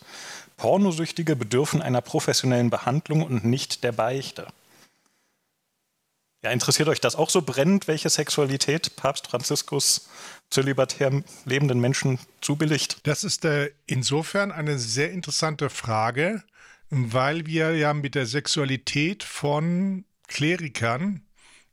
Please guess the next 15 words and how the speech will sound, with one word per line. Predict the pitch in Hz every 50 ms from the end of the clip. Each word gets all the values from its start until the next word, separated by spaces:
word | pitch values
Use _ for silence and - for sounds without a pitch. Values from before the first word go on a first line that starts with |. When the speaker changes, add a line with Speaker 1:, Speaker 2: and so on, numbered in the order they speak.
| _ _
Speaker 2:
im | - 131 135 139 147 - _
allgemeinen | - - 135 156 170 170 160 151 151 156 147 135
Leben | 127 135 147 151 156
ja | 143 135
zu | - - 151
tun | - - 190 208 220 160
haben, | 117 117 117 123 143
und | 139 131
zwar | - - - 131 127 131
vor | - - - 139
allem | 117 113 127 143 151 170 175 -
von | - 151 143
deren | 127 135 139 156 151
kranken | - - - 139 143 165 151 127
Auswüchsen, | 127 156 190 - - - 123 104 101 - - - 98 95